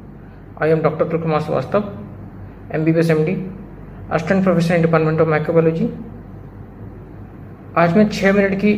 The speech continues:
एक शॉर्ट क्लिपिंग अपलोड करने जा रहा हूँ कि what is the importance of photographic memory। आप इस मेमोरी को अपने किसी भी सब्जेक्ट के लिए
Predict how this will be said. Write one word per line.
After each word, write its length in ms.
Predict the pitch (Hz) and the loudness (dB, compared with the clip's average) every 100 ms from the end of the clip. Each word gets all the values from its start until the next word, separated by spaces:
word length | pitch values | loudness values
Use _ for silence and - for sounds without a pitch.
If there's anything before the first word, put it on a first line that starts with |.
| - - | -2 -6
एक 100 | 175 | -6
शॉर्ट 320 | - 180 202 208 | 0 4 4 6
क्लिपिंग 460 | 202 196 208 196 | 2 4 2 2
अपलोड 420 | 175 180 190 190 190 | 0 2 2 4 4
करने 200 | 165 160 | 4 6
जा 100 | 151 | 4
रहा 140 | 156 | 2
हूँ 100 | - - - - - - - - - - - - - - - - - - - - - - - | -2 -6 -12 -16 -18 -18 -18 -18 -18 -18 -18 -18 -20 -18 -18 -18 -18 -18 -18 -18 -18 -8 2
कि 100 | 208 | 6
what 260 | 202 208 | 8 8
is 80 | 220 | 6
the 80 | 247 | 6
importance 460 | 226 202 202 208 226 | 6 4 2 0 0
of 60 | |
photographic 480 | 202 214 202 185 190 | 2 2 4 2 2
memory। 320 | 190 165 135 131 - - - - - - - - - - - - - - - - | 0 2 0 -4 -10 -14 -18 -20 -20 -20 -20 -20 -20 -20 -20 -20 -20 -20 -18 0
आप 180 | 208 220 | 2 4
इस 140 | 247 226 | 4 4
मेमोरी 340 | 208 214 226 | 6 6 4
को 200 | 226 214 - - - - - - - - - - - - - - - - - - - | 4 0 -2 -6 -12 -16 -18 -20 -20 -20 -20 -20 -20 -20 -20 -20 -20 -20 -20 -10 -4
अपने 340 | 165 233 240 233 - - - - - - - - - - | 0 6 6 6 2 -6 -14 -18 -20 -20 -20 -20 -20 -4
किसी 200 | 226 240 | 0 4
भी 80 | 277 | 4
सब्जेक्ट 380 | 226 214 196 - | 4 2 0 2
के 100 | 190 | 0
लिए 260 | 170 147 | 0 -4